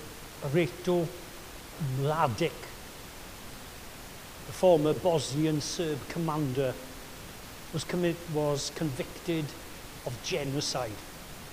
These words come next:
crimes against humanity,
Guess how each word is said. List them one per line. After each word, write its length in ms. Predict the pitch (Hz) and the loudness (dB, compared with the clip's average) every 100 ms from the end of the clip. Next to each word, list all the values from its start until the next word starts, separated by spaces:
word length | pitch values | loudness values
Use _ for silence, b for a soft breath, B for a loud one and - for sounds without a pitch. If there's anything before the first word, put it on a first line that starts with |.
| - - - - - - | -12 -12 -12 -12 -12 -12
crimes 580 | - 170 165 170 170 156 | 0 4 6 6 6 4
against 380 | 160 156 147 - | 4 4 4 2
humanity, 720 | 165 160 147 143 143 160 | 2 2 2 2 0 -2